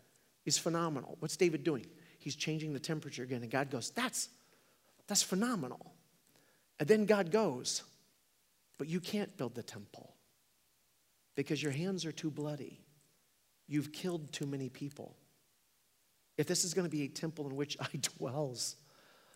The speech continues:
somebody holier than you must build it." Do you know how David responded when God told him,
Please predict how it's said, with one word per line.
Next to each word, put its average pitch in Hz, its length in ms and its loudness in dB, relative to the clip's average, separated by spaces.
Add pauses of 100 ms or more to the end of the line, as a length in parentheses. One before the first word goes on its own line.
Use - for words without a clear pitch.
(180)
somebody 147 520 4
holier 147 640 0
than 123 240 -6
you 127 440 -6 (1300)
must 131 320 -4
build 147 240 -2
it." - 240 -10 (1040)
Do 131 100 -2
you 147 120 2
know 156 120 2
how 190 160 2
David 175 360 2
responded 147 720 -2
when 123 160 -2
God 139 360 -2
told 135 380 -2
him, 147 280 -4